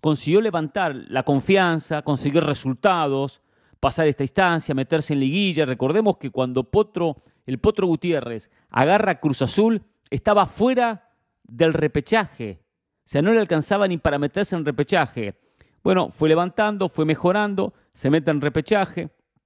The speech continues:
consigue ser local en el repechaje, es decir, terminar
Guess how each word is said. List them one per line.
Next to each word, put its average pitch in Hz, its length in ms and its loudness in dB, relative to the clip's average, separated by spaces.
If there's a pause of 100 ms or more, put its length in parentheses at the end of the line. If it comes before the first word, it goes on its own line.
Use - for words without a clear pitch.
(420)
consigue 151 420 0
ser 160 320 0
local 170 460 0
en 151 80 -10
el 135 80 -12
repechaje, 170 680 -4 (220)
es 135 100 6
decir, 151 300 2
terminar 139 500 0